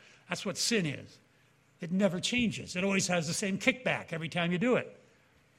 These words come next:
Oh, it might be okay for a while, but eventually catch up, catches up with you. You know, sin may bring temporary gratification, but it always ends in misery and finally death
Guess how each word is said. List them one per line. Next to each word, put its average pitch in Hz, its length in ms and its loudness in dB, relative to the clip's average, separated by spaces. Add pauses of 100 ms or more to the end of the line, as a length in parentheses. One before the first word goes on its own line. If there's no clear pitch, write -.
(420)
Oh, 262 120 10
it 185 60 8
might 175 220 4
be 147 200 0
okay 165 280 2
for 139 160 -4
a 117 40 -4
while, 190 460 -2 (760)
but 156 160 -2
eventually 165 440 0
catch - 260 -8
up, - 180 -6 (380)
catches 156 400 -6
up 208 240 -6
with 151 180 -6
you. 151 280 -2 (680)
You 175 60 -4
know, 185 140 4
sin 226 260 2
may 196 140 4
bring 170 240 0
temporary 180 460 0
gratification, 170 840 -2
but 175 140 0
it 240 80 -2
always 285 280 -2
ends 196 280 2
in 147 260 0
misery 247 540 2
and 208 180 -2
finally 180 460 -2
death 277 420 -2